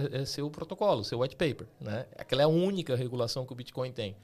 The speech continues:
O Bitcoin não pode ser regulado pelo Banco Central do Brasil, ou pelo Banco da Inglaterra ou qualquer outro, né? Ele vai regular os agentes que operam nesse mercado, que é o conceito dos vasps, né? Os Virtual Asset Service Providers, que a nossa lei, é,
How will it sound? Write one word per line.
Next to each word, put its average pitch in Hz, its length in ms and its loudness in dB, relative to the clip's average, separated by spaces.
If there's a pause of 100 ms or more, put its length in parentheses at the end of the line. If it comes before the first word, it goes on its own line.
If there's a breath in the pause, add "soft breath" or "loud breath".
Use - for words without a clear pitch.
(340 soft breath)
O 104 40 -14
Bitcoin 104 280 -6
não 170 160 0
pode 143 420 6
ser 123 160 -2
regulado 113 480 2
pelo 113 160 -4
Banco 107 180 -4
Central 110 280 2
do 110 60 -4
Brasil, 110 500 -2
ou 127 220 -6
pelo 113 180 -4
Banco 113 200 -4
da 113 80 -2
Inglaterra 107 500 -2
ou 131 40 -2
qualquer 143 300 -4
outro, 139 320 0 (400 loud breath)
né? 107 180 0
Ele 104 140 -6
vai 113 100 -4
regular 117 380 -4
os 117 140 -4
agentes 131 760 -4
que - 100 -10
operam 160 360 -2
nesse 156 260 -6
mercado, 160 360 -4
que - 60 -8
é 110 40 -4
o 110 40 -6
conceito 120 540 -2 (320 loud breath)
dos 107 200 -4
vasps, - 760 -2
né? 113 140 -2
Os 107 200 -6
Virtual 113 420 -6
Asset 110 300 -6
Service - 380 -4
Providers, 143 520 -2
que 165 100 -6
a - 20 -4
nossa 165 260 -2
lei, 131 300 0 (380 loud breath)
é, 117 260 0